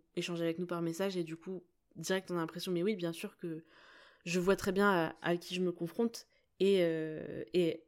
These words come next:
et qui voit mes œuvres et qui, qui y réagit. Alors qu'en fait, c'est pas vraiment vrai dans le sens où il y a quand même un, un gros biais de, bah, il y a plein de gens qui voient déjà ce qu'on fait et qui n'interagissent jamais avec nous, donc en fait, on ne connaît pas ces gens et on,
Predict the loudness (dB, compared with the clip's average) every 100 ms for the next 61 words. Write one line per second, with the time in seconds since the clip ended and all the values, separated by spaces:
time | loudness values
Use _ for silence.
0 | -6 -6 -4 -2 -2 6 6 6 2 4
1 | 2 2 -2 -4 -8 -6 -6 -6 -8 -10
2 | -12 -6 -4 -2 -2 -2 -4 -8 _ _
3 | _ _ _ _ -12 -2 -2 -2 2 2
4 | 2 -10 2 4 4 -2 -16 -12 -4 2
5 | 4 4 2 2 0 -2 -4 -6 -10 -12
6 | -12 -18 -20 -2 -2 4 4 6 2 -2
7 | -8 -16 -20 _ 0 4 4 6 8 6
8 | 6 0 2 2 2 0 -2 0 -2 -4
9 | 0 0 0 -4 0 0 -2 -8 0 0
10 | 2 -4 -4 -2 -2 0 -2 0 0 2
11 | 2 0 0 -4 -4 -8 -6 -6 -4 -6
12 | -6 -4 -4 -2 -4 -4 -4 -4 -4 -6
13 | -10